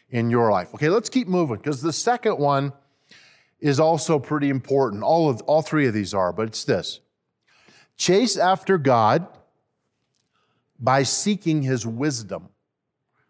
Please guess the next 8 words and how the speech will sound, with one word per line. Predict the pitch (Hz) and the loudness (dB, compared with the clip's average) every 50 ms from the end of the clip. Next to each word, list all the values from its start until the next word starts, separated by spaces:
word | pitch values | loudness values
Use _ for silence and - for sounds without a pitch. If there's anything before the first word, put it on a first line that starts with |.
| _ _ _ _ _ _ _ _ _ _ _ _ _ _ _ | _ _ _ _ _ _ _ _ _ _ _ _ _ _ _
Chase | - - - 190 202 233 214 - | -6 0 2 2 2 2 0 0
after | 233 208 202 - - 175 | 0 -2 -2 -2 -4 -6
God, | 147 143 156 151 139 117 107 110 | -4 -2 0 0 0 0 -2 -4
run | 117 113 120 127 165 202 233 226 | -4 -2 0 0 0 0 0 0
after | 208 196 190 180 147 - 156 127 | 0 0 0 -2 -2 -4 -4 -4
him, | 113 113 107 - | -2 -4 -4 -4
pursue | - 135 131 127 - - - 190 202 220 220 | -2 -4 -2 -2 -4 -8 -6 -6 -4 -4 -4
him | 175 135 123 113 113 120 | -2 -2 -2 -2 -2 -4